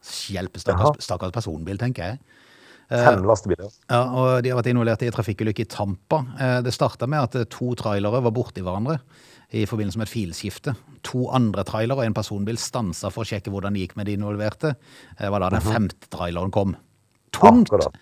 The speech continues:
Speaker 1: tungt lastet med øl.
Speaker 2: Akkurat.
Speaker 1: Jep. Eh, så traff
Speaker 2: Skal jeg
Speaker 1: han
Speaker 2: fortelle, skal jeg fortelle, skal jeg fortelle noe veldig, veldig rart,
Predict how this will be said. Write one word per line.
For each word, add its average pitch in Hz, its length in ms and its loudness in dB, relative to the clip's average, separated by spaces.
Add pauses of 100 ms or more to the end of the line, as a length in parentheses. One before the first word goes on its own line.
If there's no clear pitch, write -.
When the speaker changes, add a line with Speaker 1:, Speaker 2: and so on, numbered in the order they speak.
(200)
Speaker 1:
tungt 226 440 4
lastet 151 340 0
med 156 120 0 (120)
øl. 175 320 6 (960)
Speaker 2:
Akkurat. 165 580 4 (200)
Speaker 1:
Jep. 98 360 -4 (140)
Eh, 127 360 4
så 143 160 0
traff 127 140 2
Speaker 2:
Skal 135 160 12
jeg 151 40 6
Speaker 1:
han - 0 -
Speaker 2:
fortelle, 151 200 10
skal 135 140 0
jeg 113 40 -14
fortelle, 104 640 6
skal 113 120 -10
jeg - 20 -18
fortelle 123 160 8
noe 101 220 6
veldig, 107 260 6
veldig 101 220 4
rart, 117 260 4